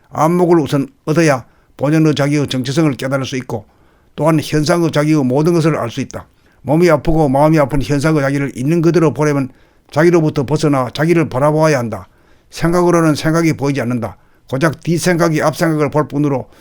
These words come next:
주관이 개입된 판단평가 심판에 지나지 않는다. 그러므로 있는 그대로 자기의 몸과 마음의 동향을 결코 파악할 수가 없고, 따라서 자기를 고치고 개선시킬 수 없다.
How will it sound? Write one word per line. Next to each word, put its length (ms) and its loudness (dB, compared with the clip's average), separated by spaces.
주관이 420 2
개입된 640 0
판단평가 580 0
심판에 420 -2
지나지 300 -4
않는다. 360 -8
그러므로 400 2
있는 360 0
그대로 380 4
자기의 340 2
몸과 380 2
마음의 360 2
동향을 540 2
결코 380 2
파악할 360 0
수가 220 -2
없고, 340 -6
따라서 360 2
자기를 360 0
고치고 440 0
개선시킬 480 -2
수 160 -6
없다. 340 -10